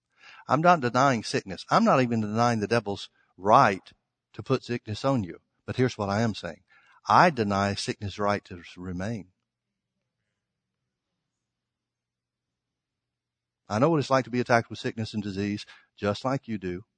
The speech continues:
We've all experienced it. We all deal with it. We all have to handle it in our own way.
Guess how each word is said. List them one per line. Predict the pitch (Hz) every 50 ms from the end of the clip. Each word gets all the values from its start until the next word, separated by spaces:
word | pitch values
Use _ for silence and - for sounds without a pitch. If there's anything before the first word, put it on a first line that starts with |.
| _ _ _ _ _ _ _ _ _ _ _ - _ _ _ -
We've | 104 101 -
all | 107 104 113 123 139
experienced | 135 - - - 131 120 117 113 110 - -
it. | 113 - _ _ _ _ _ _ _ _ -
We | 104 104 101
all | 101 107 120 131
deal | 123 123 117 113 107
with | 107 107 107 101
it. | 113 104 -
We | 101 101 104
all | 104 113 117 117
have | 104 - 127 123
to | - 120
handle | 104 120 123 117 113 120
it | - -
in | 107
our | 107 107 110 117
own | 120 120 123 120
way. | 117 104 101 101 101 -